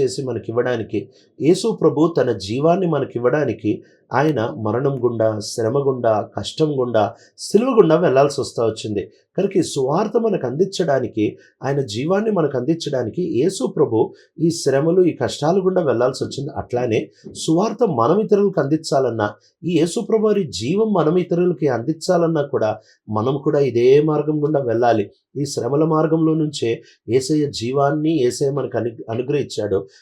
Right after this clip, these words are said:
మనం కూడా యేసయ్య జీవాన్ని ఇంకొకరికి అనుగ్రహించాలి, అందించాలి అని అంటే ఖచ్చితంగా మనం కూడా వెళ్ళాల్సిన మార్గం ఇదే అని అపోస్తలుడైన పౌలు చెప్తున్నాడు. మాలో మరణం పనిచేస్తా ఉంది, మీలో జీవం పనిచేస్తా ఉంది. యేసు ప్రభులో మరణం పనిచేసింది, కానీ ఆయన జీవం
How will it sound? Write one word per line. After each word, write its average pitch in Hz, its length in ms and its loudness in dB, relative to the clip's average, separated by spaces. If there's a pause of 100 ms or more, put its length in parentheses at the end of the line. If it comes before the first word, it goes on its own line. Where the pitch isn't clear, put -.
(120)
మనం 151 240 2
కూడా 233 180 6
యేసయ్య 170 420 4
జీవాన్ని 151 400 0
ఇంకొకరికి 139 320 -4
అనుగ్రహించాలి, 135 840 -2 (260)
అందించాలి 175 800 2
అని 123 140 -2
అంటే 107 280 -2 (380)
ఖచ్చితంగా 131 420 -2
మనం 110 280 -2
కూడా 147 160 2
వెళ్ళాల్సిన 123 480 0
మార్గం 113 380 -4
ఇదే 120 420 4
అని 117 100 0
అపోస్తలుడైన 110 460 -4
పౌలు 110 240 -2
చెప్తున్నాడు. 101 420 -4 (320)
మాలో 107 320 0
మరణం 107 280 0
పనిచేస్తా 135 520 0
ఉంది, 110 340 -2 (220)
మీలో 113 380 0
జీవం 123 420 -2
పనిచేస్తా 110 500 -4
ఉంది. 98 320 -4 (240)
యేసు 175 240 4
ప్రభులో 202 440 6
మరణం 147 260 -2
పనిచేసింది, 151 800 0
కానీ 120 200 -2
ఆయన 120 160 -2
జీవం 117 440 0